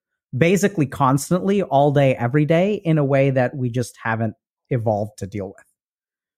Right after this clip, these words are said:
So if you sort of look at, like, the natural environment in which the human brain evolved, it's like a low stimulation environment.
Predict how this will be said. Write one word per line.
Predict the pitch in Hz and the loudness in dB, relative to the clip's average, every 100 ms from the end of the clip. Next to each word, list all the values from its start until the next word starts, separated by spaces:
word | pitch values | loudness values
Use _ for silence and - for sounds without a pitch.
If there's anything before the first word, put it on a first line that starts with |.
| _ | _
So | 160 | 0
if | |
you | 135 | 2
sort | 139 170 | 2 2
of | 139 | 2
look | 151 160 | 2 2
at, | 143 | 0
like, | 135 | 0
the | 139 | 0
natural | 127 123 135 - 139 127 | 2 2 0 0 0 0
environment | 120 117 120 120 117 113 | 0 0 0 2 0 -2
in | 110 | -2
which | 110 | -4
the | - | -4
human | 110 127 123 110 | -2 0 2 2
brain | 110 110 113 | 2 2 2
evolved, | 101 98 98 143 196 | 0 0 2 2 2
it's | 165 - | -2 0
like | 170 165 | 0 2
a | |
low | 165 131 120 143 | 0 2 2 2
stimulation | 139 - 123 120 104 107 - 95 | 0 -4 -4 -2 -2 -4 -6 -8
environment. | 98 101 92 - - | -4 -4 -4 -8 -20